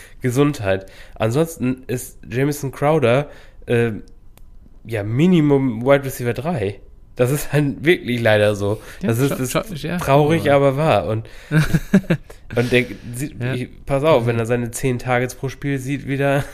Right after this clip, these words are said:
Speaker 1: <laughs> in der Offense.
Speaker 2: Ja, ja, ja, absolut, absolut. Das wär nat-, geht alles bei Elijah weg, wenn er sich da nicht durchsetzen kann oder wenn Wilson da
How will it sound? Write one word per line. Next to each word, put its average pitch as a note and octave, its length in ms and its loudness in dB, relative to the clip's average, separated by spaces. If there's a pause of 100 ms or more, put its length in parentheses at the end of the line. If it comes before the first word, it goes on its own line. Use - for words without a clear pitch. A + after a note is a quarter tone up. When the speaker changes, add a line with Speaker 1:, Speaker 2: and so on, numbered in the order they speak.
Speaker 1:
<laughs> - 180 -20
in D3+ 240 0
der C3+ 180 4
Offense. B2+ 320 2
Speaker 2:
Ja, G3+ 60 6
ja, D4 260 2
ja, A3 240 0
absolut, A3 460 -4
absolut. F3+ 440 -4
Das A#2 120 -4
wär C#3 160 0
nat-, D#3+ 300 -8
geht D#3 120 -2
alles D#3 240 0
bei C3+ 140 0
Elijah C3 400 0
weg, D3 220 -6
wenn B2 140 -4
er C#3 80 -2
sich C3 140 -10
da B2+ 140 -6
nicht B2+ 180 -12
durchsetzen D3+ 400 -8
kann C#3+ 180 -6
oder B2+ 200 0
wenn B2+ 400 -2
Wilson C#3 360 -2
da B2 240 0